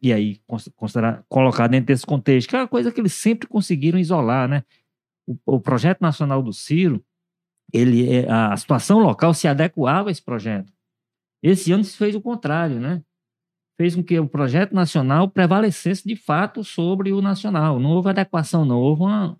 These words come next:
uma, um, um, um, ó, tem que tá inserido dentro desse contexto, e o contexto é de briga com o P T. Então não tem sentido a gente estar aliado aqui para o tema. Então, eu acho que esse ponto, que aí deve, foi o ponto de divergência, muito possivelmente, com,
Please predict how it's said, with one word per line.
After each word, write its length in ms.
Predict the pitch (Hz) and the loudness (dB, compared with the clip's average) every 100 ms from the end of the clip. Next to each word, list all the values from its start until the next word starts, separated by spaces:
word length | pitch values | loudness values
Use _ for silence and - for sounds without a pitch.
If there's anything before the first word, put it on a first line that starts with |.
| - | -6
uma, 160 | 143 | -4
um, 260 | 117 95 131 | -4 -4 -4
um, 300 | 120 117 123 | -2 -2 -2
um, 180 | 120 156 | -4 -2
ó, 140 | 123 185 | -2 0
tem 200 | - 202 | 0 0
que 60 | |
tá 180 | - 185 | 2 0
inserido 440 | 165 - 143 160 170 | 0 0 0 2 0
dentro 140 | 165 | -2
desse 180 | 170 - | -4 -4
contexto, 400 | 139 135 170 196 | -6 -2 -2 -2
e 20 | |
o 60 | 190 | -4
contexto 480 | 180 - 175 190 | -4 -2 -4 0
é 80 | 180 | -2
de 100 | 160 | 0
briga 340 | 170 165 180 185 | 2 2 0 -2
com 120 | 196 | -6
o 40 | |
P 140 | 196 240 | -8 -6
T. 240 | 180 135 _ _ _ _ | -6 -8 _ _ _ _
Então 120 | - 165 | -6 -4
não 120 | 202 | 0
tem 140 | 196 | -2
sentido 380 | - 160 147 156 | -2 -2 -2 0
a 60 | 156 | 0
gente 180 | 160 | -2
estar 200 | - 143 | -4 -4
aliado 360 | 147 143 131 131 | -2 0 0 -2
aqui 320 | 123 - 147 | -4 -2 -2
para 120 | 156 | -2
o 20 | 151 | -4
tema. 320 | 143 139 143 _ - - | -2 -2 -4 _ -18 -8
Então, 240 | 180 226 | -2 0
eu 200 | 214 208 | 4 4
acho 180 | 226 226 | 4 2
que 80 | 208 | 2
esse 200 | 180 156 | 2 0
ponto, 400 | - 196 220 - | 2 2 2 0
que 80 | 120 | -2
aí 200 | 117 113 | 0 -2
deve, 400 | 110 135 208 - _ _ _ _ _ _ _ _ _ | 0 2 2 -2 _ _ _ _ _ _ _ _ _
foi 140 | - 160 | 4 4
o 60 | |
ponto 320 | - 147 143 | 4 0 0
de 40 | 123 | 0
divergência, 720 | 135 135 117 101 180 233 139 | 0 0 -2 0 -2 0 -2
muito 220 | 120 110 | -4 -6
possivelmente, 760 | 123 - 113 113 110 107 95 - | -10 -6 -4 -2 -2 -4 -8 -10
com, 460 | 117 110 104 85 | -6 -4 -4 -6